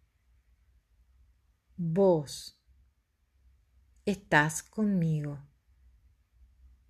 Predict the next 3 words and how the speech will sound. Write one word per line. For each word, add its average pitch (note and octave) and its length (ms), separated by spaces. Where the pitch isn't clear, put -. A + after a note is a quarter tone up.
Agradezco E3+ 760
tu E3 220
presencia. C#3+ 1080